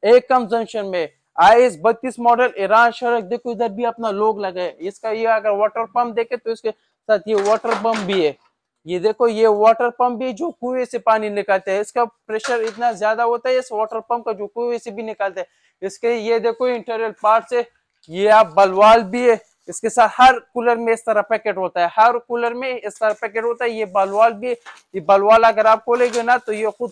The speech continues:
पानी लेता है, खुद ब-, पानी बंद करता है। इसमें ये खूबी कि बेरिंग है, आप तेल डालते हो, बेरिंग सिस्टम है, ये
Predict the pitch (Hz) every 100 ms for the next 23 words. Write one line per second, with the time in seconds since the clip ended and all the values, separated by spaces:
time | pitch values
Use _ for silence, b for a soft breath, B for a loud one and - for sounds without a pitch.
0 | - 214 226 233 233 220 247 233 233 -
1 | 185 196 - 208 214 185 214 190 170 180
2 | - _ _ 190 208 233 240 233 240 -
3 | 247 196 254 - 233 151 202 196 226 220
4 | 196 175 185 - - 233 196 208 190 190
5 | 170 143 139 170 190 226 - 214 220 196
6 | 170 127 _ _ _ _ _ 190 190